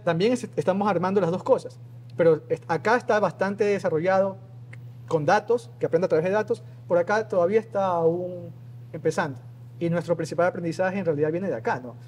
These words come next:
De coger y quemarnos para saber que el fuego es malo, de coger y caernos, perder el equilibrio para poder caminar, para andar, andar en bicicleta, etcétera. Entonces, eh, que nos alcance y nos supere en todo, es difícil.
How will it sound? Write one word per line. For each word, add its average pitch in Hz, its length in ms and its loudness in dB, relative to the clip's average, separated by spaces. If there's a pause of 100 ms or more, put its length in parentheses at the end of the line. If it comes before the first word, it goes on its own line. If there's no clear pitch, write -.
(180)
De 151 120 0
coger 185 540 0 (400)
y 180 320 -4 (640)
quemarnos 220 760 0
para 156 120 0
saber 175 180 2
que 180 80 -4
el 165 60 -4
fuego 170 300 4
es 156 280 4
malo, 214 480 -2
de 160 160 0
coger 180 240 -2
y 196 60 -8
caernos, 220 760 0 (140)
perder 175 220 0
el 190 40 0
equilibrio 220 480 0
para 156 320 -2
poder 165 160 4
caminar, 175 420 -2
para 165 180 0
andar, 165 200 0
andar 156 160 -4
en 156 80 2
bicicleta, 180 460 -6
etcétera. 135 320 -6 (320)
Entonces, 202 640 -2 (420)
eh, 156 380 2 (320)
que 175 120 0
nos 175 140 -2
alcance 208 400 -2
y - 20 -4
nos 196 120 -6
supere 202 320 0
en 170 160 -6
todo, 254 460 6 (340)
es 180 100 0
difícil. 196 360 -2